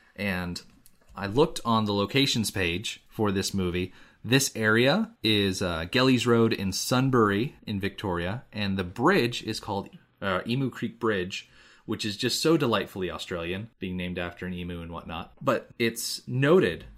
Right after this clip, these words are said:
in the cast commentary that this area that they're filming at is rather far removed from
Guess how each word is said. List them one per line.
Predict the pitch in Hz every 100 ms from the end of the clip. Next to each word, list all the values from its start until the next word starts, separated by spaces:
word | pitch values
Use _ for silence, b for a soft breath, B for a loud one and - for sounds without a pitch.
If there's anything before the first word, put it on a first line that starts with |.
| -
in | 117 113 104
the | 98
cast | 135 160
commentary | 117 95 87 92
that | 85 98
this | 117 117 -
area | 113 113 113 101 92 -
that | 90
they're | 92
filming | - 151 165 101
at | 85 80 - - _ - -
is | 107 92 - - _ _
rather | 110 117 117 110
far | 98 - 117 113
removed | 101 98 107 110 87 80 -
from | - - 104 92 85 87